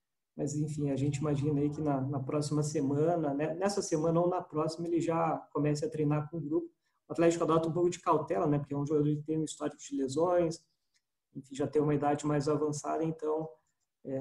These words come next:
a tendência é que nos próximos dias ou na, na próxima semana ele volte e aí o Atlético consiga resolver essa lateral direita. É, você comentou um pouco sobre o Carlos Eduardo, Christian. Era um jogador que era muito contestado pela torcida, né? O Atlético,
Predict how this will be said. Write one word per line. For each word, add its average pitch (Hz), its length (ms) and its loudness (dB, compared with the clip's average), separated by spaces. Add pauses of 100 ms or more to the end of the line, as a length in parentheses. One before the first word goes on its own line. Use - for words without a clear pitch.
(100)
a 139 100 -8
tendência 170 340 0
é - 40 -14
que 185 60 -6
nos 165 120 -2
próximos 160 1000 2
dias 165 480 0
ou 156 200 4
na, 151 160 -2
na 147 120 -2
próxima 151 340 -2
semana 156 420 -4
ele 147 140 0
volte 170 640 -2 (500)
e 143 80 -8
aí 131 200 0
o 147 60 0
Atlético 147 400 -4
consiga 147 340 -6
resolver 160 640 2 (360)
essa 135 200 -4
lateral 147 380 2
direita. 143 400 0 (540)
É, 165 100 4
você 165 140 4
comentou 180 400 4
um - 40 -2
pouco 180 180 2
sobre 170 220 2
o 170 60 6
Carlos 175 320 2
Eduardo, 165 480 0
Christian. 151 320 -2 (340)
Era 165 120 4
um 160 40 4
jogador 175 280 8
que 196 80 0
era 196 100 4
muito 175 320 4
contestado 165 560 0
pela 165 200 2
torcida, 160 540 2
né? 151 140 2 (140)
O 190 140 -2
Atlético, 170 720 0